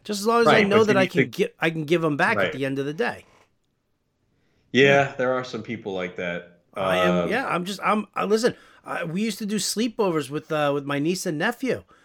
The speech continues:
Speaker 1: You know, my, my nephew, when he was, like, six years old, he'd stay at, you know, at, at our place in the city on, like, Friday night, and then we'd spend Saturday with him, and then he'd sleep over on Saturday night too, and his parents would pick him up on, uh, on Sunday. I'm telling you, by, like, midday on Saturday, I was like,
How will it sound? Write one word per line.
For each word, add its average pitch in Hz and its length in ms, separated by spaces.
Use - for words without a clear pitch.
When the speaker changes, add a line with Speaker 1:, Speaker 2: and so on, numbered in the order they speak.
Speaker 1:
You 151 100
know, 156 100
my, 147 180
my 139 180
nephew, 170 440
when 135 120
he 135 120
was, 151 180
like, 151 160
six - 320
years 185 180
old, 214 160
he'd 123 160
stay 156 280
at, 156 120
you 160 100
know, 143 260
at, 139 120
at 135 240
our 135 140
place 175 380
in 156 80
the 143 60
city 180 500
on, 143 180
like, 151 160
Friday 170 440
night, 190 260
and 127 80
then 127 80
we'd 131 140
spend 147 280
Saturday 190 460
with 135 260
him, 165 120
and 147 100
then 143 80
he'd 147 180
sleep 165 320
over 165 260
on 160 100
Saturday 190 440
night 160 260
too, 208 340
and 147 100
his 139 120
parents 160 400
would 160 140
pick - 220
him 170 120
up 220 180
on, 147 220
uh, 143 200
on 139 180
Sunday. 185 520
I'm 113 80
telling 180 260
you, 135 80
by, 127 160
like, 131 160
midday 180 400
on 160 160
Saturday, 185 380
I 139 40
was 143 160
like, 143 160